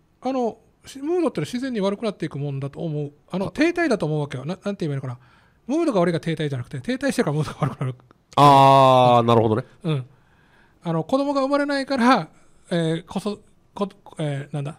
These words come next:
Speaker 1: ムードが悪くなっていくというね。あの、
Speaker 2: うーん。
Speaker 1: まあ、卵が先か鶏が先かみたいな感じだから。
Speaker 2: まあ、確かに確かに確かに。
Speaker 1: 誰がっていうよりは、な-、なんとなくみんなのこの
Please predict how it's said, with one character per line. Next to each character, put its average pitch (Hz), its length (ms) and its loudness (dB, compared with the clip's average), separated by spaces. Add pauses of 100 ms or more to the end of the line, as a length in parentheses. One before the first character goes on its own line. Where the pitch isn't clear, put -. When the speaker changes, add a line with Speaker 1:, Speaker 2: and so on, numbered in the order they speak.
Speaker 1:
ム 180 100 0
ー 196 40 0
ド 180 80 0
が 151 80 -2
悪 147 160 -2
く - 80 -8
な 147 60 -4
っ - 40 -8
て 135 100 -14
い 131 80 -14 (140)
く 170 140 -6
と - 140 -6
い 135 160 -4
う 131 60 -6
ね。 151 140 -8 (960)
あ 143 100 -8
の、 127 80 -2
Speaker 2:
う - 20 2
ー 123 40 4
ん。 87 1300 -4 (120)
Speaker 1:
ま 185 100 -4
あ、 - 100 -8 (280)
卵 185 300 -4
が 160 80 -4
先 - 180 -14
か 143 60 -10
鶏 139 220 -8
が 131 60 -8
先 - 120 -20
か 147 100 -10
み 139 60 -8
た 139 80 -10
い 131 40 -8
な 131 60 -12
感 - 100 -12
じ 98 60 0
だ 90 60 2
か 85 80 0
ら。 - 20 2
Speaker 2:
ま 71 160 -4
あ、 - 20 -10
確 - 20 -12
か 62 60 -10
に - 80 -10
確 - 60 -20
か - 60 -20 (140)
に - 40 -20
確 - 80 -20
か - 60 -20 (160)
に。 214 60 -8
Speaker 1:
誰 240 220 -4
が 269 140 -6
っ 277 60 -12 (220)
て 147 80 -6
い 135 220 -4
う - 140 -14
よ 139 60 -6
り 151 80 -8
は、 185 340 -2
な-、 190 140 -6 (160)
な 202 80 -2
ん 214 60 -6
と 226 80 -8
な 220 60 -4
く 214 100 -8
み 226 100 -4
ん 240 40 -6
な 226 80 -2
の 160 140 -6
こ - 100 -10
の 127 140 -10